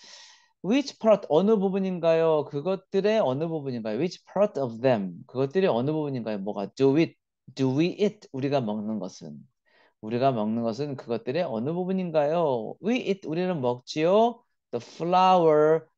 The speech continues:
bud. 근데 S가 있어. Buds of these plants. 자, 우리는 먹어요. 꽃을. 꽃에 여기에 뭐냐면 이제 그 꽃이 처음에 나왔을 때에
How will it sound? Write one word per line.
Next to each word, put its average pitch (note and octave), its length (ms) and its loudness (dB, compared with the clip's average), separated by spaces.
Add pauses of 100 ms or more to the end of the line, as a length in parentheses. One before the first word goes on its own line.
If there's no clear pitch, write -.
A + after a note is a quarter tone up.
(160)
bud. A2 600 2 (920)
근데 A2 200 -10
S가 A2+ 300 -4
있어. C3 380 -2
Buds A#2+ 640 4 (180)
of A2+ 400 -2
these F3 400 0
plants. G3 640 -4 (440)
자, G2 380 -4
우리는 F3+ 400 0
먹어요. C#3+ 640 2
꽃을. A3 520 -2 (640)
꽃에 A3 680 0
여기에 D#3 260 0
뭐냐면 D3 480 -4
이제 A#2+ 200 -2
그 A#2 260 -4 (1200)
꽃이 F3 280 -4
처음에 F#3 260 -4
나왔을 A#2 460 -2
때에 A#2+ 480 -2